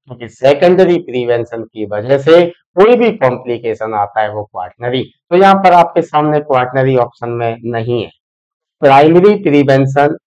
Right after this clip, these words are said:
जैसे vaccine दे रहे हैं, टीबी न होने से पहले vaccine दी हमने बीसीजी का, primary prevention। Secondary की बात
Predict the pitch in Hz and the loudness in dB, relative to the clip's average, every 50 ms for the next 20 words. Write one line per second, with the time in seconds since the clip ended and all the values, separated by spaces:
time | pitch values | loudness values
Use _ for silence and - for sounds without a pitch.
0 | _ 120 127 123 120 135 131 120 107 104 117 117 117 117 - - 147 143 139 131 | _ -4 -4 -2 -2 -2 -4 -4 -4 -4 -4 -4 -4 -4 -6 -4 -4 -2 0 0
1 | 135 127 123 123 120 117 117 113 120 123 - _ _ _ - 147 156 156 156 175 | 0 0 0 0 0 0 -2 -4 -6 -8 -12 _ _ _ -6 -6 -6 -4 -6 -6
2 | 175 175 175 180 - _ _ _ - 127 147 180 208 180 160 151 151 151 147 143 | -6 -6 -6 -8 -10 _ _ _ -4 -2 0 2 2 4 4 4 4 4 2 0
3 | 143 139 127 113 123 117 113 113 117 117 117 117 _ _ _ _ - 127 120 - | 0 -4 -6 -4 -2 -2 0 0 0 0 -2 -4 _ _ _ _ 0 0 0 0
4 | - - 127 127 123 117 117 123 120 117 110 107 110 113 113 113 110 110 117 113 | -2 -2 -2 -2 0 0 0 2 2 2 2 2 0 0 -2 -2 -4 -4 -4 -6
5 | 110 - 120 117 110 117 120 117 - 120 117 120 120 - _ _ _ _ - 110 | -6 -6 -8 -8 -8 -8 -8 -4 0 0 0 0 -2 -6 _ _ _ _ -6 -2
6 | 110 110 113 113 117 120 117 117 113 110 113 107 107 107 107 101 - - 104 107 | -2 0 0 0 -2 -4 -4 -6 -6 -6 -4 -2 -2 -2 -4 -4 -6 -8 -12 -12
7 | 113 _ _ _ _ - 170 160 156 160 175 175 180 180 180 190 175 180 165 160 | -12 _ _ _ _ 0 2 2 4 4 4 4 4 4 2 2 2 2 4 4
8 | 160 156 | 4 4